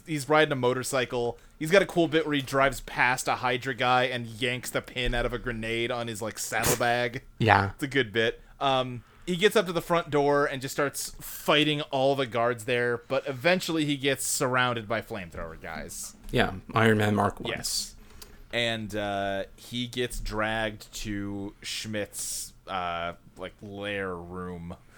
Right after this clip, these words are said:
Speaker 1: The room he's normally in. You know, the set they built for this area.
Speaker 2: Yeah.
Speaker 1: Uh, and they get a little bit of s-, speech. Schmidt's like, "Ah, arrogance is not a uniquely American trait, but you're the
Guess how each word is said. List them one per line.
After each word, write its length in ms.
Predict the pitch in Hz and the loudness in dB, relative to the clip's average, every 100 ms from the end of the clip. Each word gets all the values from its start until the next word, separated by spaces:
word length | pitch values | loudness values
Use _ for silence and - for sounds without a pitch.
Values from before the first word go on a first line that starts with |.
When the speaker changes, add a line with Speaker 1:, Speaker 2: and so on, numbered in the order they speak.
| 208 - | -8 -4
Speaker 1:
The 80 | |
room 200 | 208 247 | 2 2
he's 140 | 135 104 | 2 -2
normally 400 | 107 95 92 92 | -4 -4 -6 -6
in. 160 | 87 104 | -6 0
You 100 | 185 | 4
know, 100 | 165 | 4
the 80 | |
set 240 | 208 254 - | 8 8 8
they 80 | 113 | 2
built 260 | 110 87 - - | -2 -8 -12 -8
for 140 | 151 | -4
this 200 | 117 113 | -4 -4
area. 320 | 120 90 92 - | -4 -4 -4 6
Speaker 2:
Yeah. 200 | 226 104 - - - - - - - - | 8 8 4 -18 -18 -12 -12 -14 -18 0
Speaker 1:
Uh, 360 | 123 123 123 - | 4 6 4 2
and 100 | 147 | 2
they 220 | 165 165 | 4 2
get 240 | 160 175 | 0 2
a 40 | 175 | 4
little 200 | 175 170 | 2 2
bit 160 | 170 | 2
of 60 | 170 | 2
s-, 320 | 160 170 151 | -2 -10 -8
speech. 720 | - - 139 139 - - - | -6 -2 0 0 -4 -8 -8
Schmidt's 380 | - - 139 127 | -10 -8 -6 -4
like, 240 | 135 117 123 | -4 -2 0
"Ah, 480 | 131 135 123 113 110 - | 2 4 4 2 -2 0
arrogance 500 | 156 165 147 135 123 | 6 6 6 2 -4
is 140 | 123 123 | -6 0
not 320 | 147 151 147 | 4 4 4
a 80 | 123 | -2
uniquely 600 | 123 120 131 123 123 113 | -4 -4 -2 -2 -2 -2
American 680 | 113 117 127 113 101 104 | -2 0 0 0 -6 -10
trait, 460 | 98 - 110 110 - | -10 -4 -2 -2 -4
but 160 | 107 110 | -8 -2
you're 180 | 127 | 0
the 140 | 120 | 0